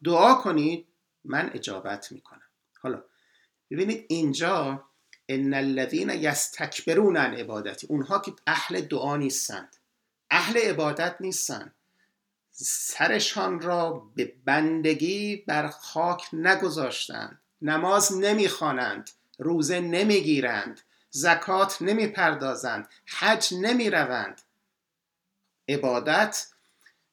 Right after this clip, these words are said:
پیغمبر فرمودند الدعاء مخ العباده. مخ منظور مغز نیستا، یعنی دعا عبادت خالص است، خالصترین عبادت دعاست.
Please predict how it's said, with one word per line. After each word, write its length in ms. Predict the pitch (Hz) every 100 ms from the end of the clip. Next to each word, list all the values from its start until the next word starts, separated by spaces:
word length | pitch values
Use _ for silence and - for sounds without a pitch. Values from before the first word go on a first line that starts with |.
| _
پیغمبر 480 | - 135 135 131 160
فرمودند 840 | 156 151 135 131 131 160 160 160 - _ _ _ - _ -
الدعاء 800 | 127 - - 147 135 135 131 180
مخ 580 | 170 180 214 262 - 240
العباده. 760 | 220 180 160 147 135 143 - - -
مخ 300 | 156 185 180
منظور 380 | 151 131 147 160
مغز 480 | 135 160 196 -
نیستا، 600 | 175 208 - 131 110 98 - _
یعنی 360 | - 131 180 - _ _ _
دعا 800 | - 123 123 123 139 156 170 185 - _ _ _ 151
عبادت 720 | 170 165 170 160 156 220 240
خالص 560 | - 175 151 147 -
است، 420 | - - - - _
خالصترین 1400 | - - - 151 170 170 170 180 - - - 175 254 277
عبادت 600 | 247 226 208 185 196 -
دعاست. 680 | - 143 - - - - -